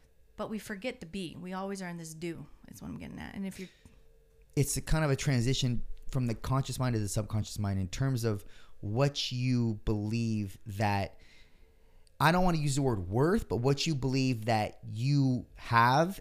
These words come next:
Speaker 2: and what you believe that you could acquire or accrue in your life. A lot, oftentimes, like, if you, if you, even if you play this exercise out with people and you say, "What,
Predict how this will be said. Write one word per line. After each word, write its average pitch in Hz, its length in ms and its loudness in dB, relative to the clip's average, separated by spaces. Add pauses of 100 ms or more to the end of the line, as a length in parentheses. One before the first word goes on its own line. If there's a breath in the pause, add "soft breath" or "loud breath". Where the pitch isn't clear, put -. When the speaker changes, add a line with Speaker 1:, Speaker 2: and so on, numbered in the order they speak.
(100)
Speaker 2:
and 117 200 2
what 123 240 0
you 131 120 -2
believe 113 460 -2
that 104 380 -2
you 123 280 2
could 113 420 2 (560 soft breath)
acquire 110 920 4 (140)
or 107 160 4
accrue 117 760 4
in 117 180 4
your 104 160 2
life. 98 580 0 (1600 loud breath)
A 139 60 4
lot, 143 260 4
oftentimes, 156 500 4
like, 139 160 0
if 131 140 0
you, 175 160 2 (180)
if 143 160 0
you, 202 100 -2
even 208 140 -2
if 180 120 -8
you 139 60 -6
play 147 180 2
this 131 120 2
exercise 117 500 0
out 110 140 2
with 104 140 0
people 107 300 0
and 107 100 0
you 104 60 2
say, 104 200 0
"What, 123 400 0